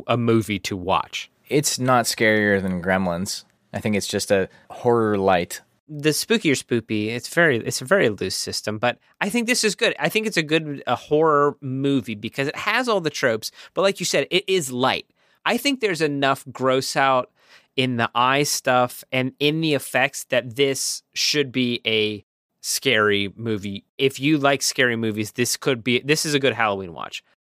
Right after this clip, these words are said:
Speaker 1: Even if it wasn't, like, a, a scary movie to me, I can still enjoy it because it's got creature effects that's weird, but I think that this would still qualify as,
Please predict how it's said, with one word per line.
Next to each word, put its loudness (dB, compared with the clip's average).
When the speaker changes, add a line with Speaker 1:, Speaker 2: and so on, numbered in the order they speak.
Speaker 1:
Even 0
if 0
it 0
wasn't, 0
like, -2
a, -2
a -4
scary 2
movie -2
to -6
me, -4
I 2
can -4
still 0
enjoy -2
it -2
because -6
it's -6
got -4
creature -6
effects -2
that's -8
weird, -4
but 0
I 0
think -4
that -8
this -4
would -4
still 2
qualify 2
as, -4